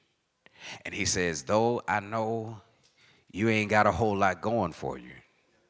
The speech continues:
and I know folk laughing and talking about you, and I know, I know you may not mean a lot in their eyesight."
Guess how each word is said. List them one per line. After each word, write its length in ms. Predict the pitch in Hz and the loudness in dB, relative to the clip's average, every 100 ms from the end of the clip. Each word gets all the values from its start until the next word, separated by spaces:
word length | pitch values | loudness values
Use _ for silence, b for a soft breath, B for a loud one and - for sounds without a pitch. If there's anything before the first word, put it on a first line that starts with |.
| _ _ _ _ b b b | _ _ _ _ b b b
and 200 | 87 92 | -4 2
I 80 | 110 | 4
know 220 | 117 123 | 4 2
folk 260 | 117 120 101 | 2 0 0
laughing 440 | 104 113 113 98 | 2 2 2 -2
and 100 | 92 | -6
talking 380 | - 113 - 80 | -4 -4 -4 -8
about 400 | 69 65 62 - | -8 -10 -10 -12
you, 80 | 60 - - _ _ _ _ _ _ _ _ _ B B B | -14 -20 -20 _ _ _ _ _ _ _ _ _ B B B
and 140 | - 104 | 0 2
I 100 | 110 | 2
know, 500 | 117 139 147 143 127 b - | 4 2 2 0 -6 b -4
I 100 | 90 | -2
know 440 | 117 139 143 139 b b | 0 0 0 -2 b b
you 140 | - 120 | -8 -2
may 160 | 131 | 0
not 300 | 131 127 131 | 2 2 2
mean 540 | 104 120 135 131 123 110 | -2 -2 0 0 -2 -4
a 80 | 104 | -4
lot 340 | 92 107 98 | 4 4 4
in 140 | 101 87 | -2 0
their 200 | 98 90 | 2 2
eyesight." 680 | 95 87 82 - 135 113 | 2 -2 -4 -4 -4 -8